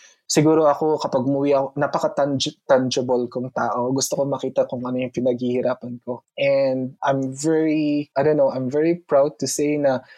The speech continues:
naka-, nakapag-aral ako dito sa abroad, nabig-, nabigyan ko ng bahay yung pamilya ko, ng, ng kotse, yung kapatid ko gagraduate ng architecture, and she's a single mother, so ako yung nagbabayad dun sa pamangkin ko as well. <laughs>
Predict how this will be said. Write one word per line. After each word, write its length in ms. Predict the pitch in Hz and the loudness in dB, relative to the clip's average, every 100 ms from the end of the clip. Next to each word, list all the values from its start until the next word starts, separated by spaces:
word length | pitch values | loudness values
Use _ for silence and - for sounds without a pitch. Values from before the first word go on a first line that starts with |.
| _ _ - | _ _ 2
naka-, 480 | 135 131 127 123 | 4 4 4 2
nakapag-aral 560 | 139 135 - 127 131 131 | -2 -4 -4 0 2 2
ako 240 | 127 131 | 0 -2
dito 180 | 120 - 120 | -4 -6 -6
sa 160 | 123 | 2
abroad, 480 | 170 214 202 190 165 | 4 6 4 4 2
nabig-, 360 | 143 127 120 - | 0 -2 -4 -6
nabigyan 400 | 131 127 123 123 | -4 -2 -2 -2
ko 80 | 127 | -2
ng 160 | 120 117 | -2 -2
bahay 320 | 120 120 113 | -2 -2 -4
yung 80 | 110 | -4
pamilya 400 | 117 117 202 220 | -2 2 2 2
ko, 240 | 196 175 | 2 2
ng, 400 | 151 127 120 - | 2 0 -2 -4
ng 140 | 123 113 | -8 0
kotse, 480 | 196 226 - 175 | 2 2 2 2
yung 160 | 156 127 | 2 0
kapatid 320 | - 151 180 | -4 -2 -2
ko 160 | 170 135 | 0 -2
gagraduate 480 | 123 127 120 120 123 | 0 0 0 -2 -4
ng 80 | |
architecture, 880 | 120 123 123 - 185 - 208 180 175 - - | -6 -6 -2 0 0 2 2 2 0 -8 -6
and 160 | 135 | -4
she's 160 | 127 143 | -2 -2
a 80 | 135 | -4
single 280 | - 127 120 | -2 0 2
mother, 400 | 139 175 175 170 165 | 4 4 4 0 0
so 160 | 143 | 0
ako 80 | - | 0
yung 160 | 127 123 | 0 -2
nagbabayad 440 | 120 120 117 117 117 | -2 -2 -4 -6 -8
dun 80 | |
sa 160 | 113 - | -8 -6
pamangkin 400 | 127 131 - 139 | -6 -6 -6 -4
ko 160 | - - | -2 -2
as 160 | - | 2
well. 240 | 208 175 | 4 6
<laughs> 80 | 175 | 4